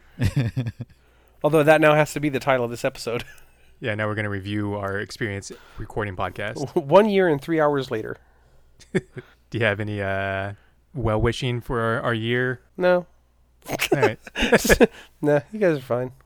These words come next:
Speaker 2: No, it, it really has been a lot of fun, and I, I'm really, like, we talked about a little bit in the Thanksgiving episode, but, like, it, it is wild to me how much just doing this has changed my life for the better. Like, just how much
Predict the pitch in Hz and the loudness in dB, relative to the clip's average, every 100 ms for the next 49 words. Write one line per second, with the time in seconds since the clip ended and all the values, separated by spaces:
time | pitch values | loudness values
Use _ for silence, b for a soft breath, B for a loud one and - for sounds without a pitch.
0 | _ - 135 147 202 208 208 196 160 151 | _ -4 2 4 6 6 6 6 6 6
1 | 139 139 123 117 - 123 117 120 135 143 | 6 2 4 2 0 -2 0 2 2 4
2 | 156 143 151 147 135 127 123 _ _ _ | 2 2 2 2 2 -2 -6 _ _ _
3 | _ _ _ _ _ _ _ _ _ - | _ _ _ _ _ _ _ _ _ 0
4 | 135 123 - _ _ _ 180 180 180 165 | 0 0 -8 _ _ _ -6 6 6 8
5 | 156 151 147 143 147 135 - 131 123 123 | 6 4 4 0 0 -2 -2 -2 0 -2
6 | - 127 123 127 127 156 156 170 156 131 | -2 -4 -2 0 0 0 2 2 2 -2
7 | 123 131 123 120 120 123 123 123 127 123 | 0 4 4 2 -2 -4 -4 -2 -2 -2
8 | 120 - 127 - - 127 123 117 120 120 | -4 -6 -8 -8 -6 -4 -4 -8 -12 -16
9 | 117 - 139 127 123 120 117 - 123 113 | -14 -6 -4 -2 0 0 0 -2 -8 -6
10 | 113 127 139 _ _ _ _ _ _ _ | -4 -6 -8 _ _ _ _ _ _ _
11 | _ _ _ 196 127 123 135 160 147 | _ _ _ -4 -4 -4 -2 0 0